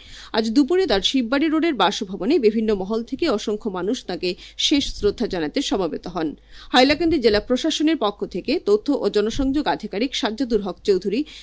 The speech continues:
তার প্রতি পুষ্পস্তবক দিয়ে শ্রদ্ধা নিবেদন করেন। এছাড়া হাইলাকান্দি জেলা ক্রীড়া সংস্থা, বরাক উপত্যকা বঙ্গ সাহিত্য ও সংস্কৃতি সম্মেলনের হাইলাকান্দি জেলা সমিতি, সিনিয়র সিটিজেন ফোরাম সহ আরও অন্যান্য সংগঠনের পক্ষ থেকেও তার প্রতি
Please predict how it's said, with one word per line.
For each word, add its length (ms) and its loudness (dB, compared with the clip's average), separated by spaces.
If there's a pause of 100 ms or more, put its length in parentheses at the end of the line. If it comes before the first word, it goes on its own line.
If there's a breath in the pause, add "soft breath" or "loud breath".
(140 loud breath)
তার 160 2
প্রতি 280 -2
পুষ্পস্তবক 840 -4
দিয়ে 140 0
শ্রদ্ধা 380 0
নিবেদন 340 -4
করেন। 340 -4 (340 loud breath)
এছাড়া 300 2
হাইলাকান্দি 520 4
জেলা 240 4
ক্রীড়া 260 -2
সংস্থা, 460 -2
বরাক 340 0
উপত্যকা 420 0
বঙ্গ 260 0
সাহিত্য 380 -2
ও 120 0
সংস্কৃতি 460 -4
সম্মেলনের 560 0
হাইলাকান্দি 520 -4
জেলা 200 -2
সমিতি, 460 -4 (240 loud breath)
সিনিয়র 380 6
সিটিজেন 420 2
ফোরাম 300 -2
সহ 260 -2
আরও 300 0
অন্যান্য 440 2
সংগঠনের 560 -2
পক্ষ 280 -8
থেকেও 340 -4
তার 200 -4
প্রতি 320 -4